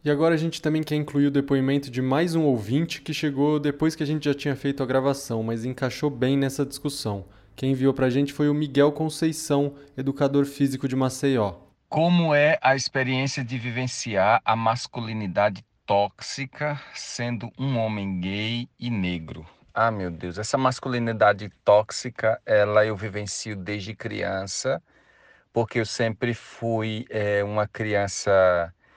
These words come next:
Speaker 2: diferenciada, <laughs> no sentido, é, no sentido da delicadeza mesmo e no sentido de ser uma criança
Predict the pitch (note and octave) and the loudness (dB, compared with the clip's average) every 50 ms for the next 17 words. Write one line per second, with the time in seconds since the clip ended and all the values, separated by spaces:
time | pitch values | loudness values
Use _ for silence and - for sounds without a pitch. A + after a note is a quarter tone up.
0 | _ - - - - _ _ - G2 A#2+ C3 - - C3+ A#2+ A#2 A#2+ A#2+ - - | _ -20 -20 -20 -20 _ _ -8 -2 -2 -2 2 4 4 6 6 4 2 0 -2
1 | - - A#2 G2 F#2+ G#2 G2+ G#2+ A#2+ B2 - - - _ _ _ - - - - | 0 2 4 6 6 6 4 4 2 2 0 0 -8 _ _ _ -20 -20 -20 -20
2 | - - - - C3 B2+ - - D3 C3 - - C3+ C3 C3+ - - - _ _ | -14 -6 -2 0 0 0 0 0 -2 -2 -2 -4 -4 -4 -6 -8 -10 -14 _ _
3 | - A#2+ A#2 A#2 A2+ A2+ A2+ A2+ A2 A2 G#2+ G#2+ G#2 G#2 G2+ G2+ G2+ G2 - - | 2 4 6 6 6 6 6 6 6 6 6 6 6 6 4 4 2 0 -2 -8
4 | - _ - D3+ F3 F3+ - C4 G#3+ F#3 - G3+ F#3 D#3+ D#3 D3+ C#3+ C3+ C#3+ C3+ | -12 _ -6 -4 -4 -2 0 0 0 2 2 2 4 6 6 6 6 6 2 2
5 | C3+ B2+ - C#3 B2 A#2+ A#2+ B2 G#2+ A2+ G#2+ G#2 G2+ G#2 A2+ B2+ C3 A#2 B2 B2+ | 2 2 4 4 4 4 2 0 0 0 0 0 0 0 0 0 0 0 -2 -2
6 | B2 B2 B2+ C3+ C3+ - - C#3+ B2+ - - C3 C3 C3 B2 B2+ - - - - | 0 0 0 -2 -2 -4 -4 -6 -4 -4 -4 -2 -2 -2 -4 -4 -4 -4 -2 0
7 | C3 B2 A#2+ A#2+ A2+ - - A#2+ B2+ C3 C3 - - B2 B2 A#2 A2+ A#2 B2 A#2+ | 2 4 4 2 2 0 -2 -2 0 0 0 -2 -2 0 2 2 4 2 2 0
8 | - - B2+ A#2 A#2 A#2+ | -2 0 2 2 2 2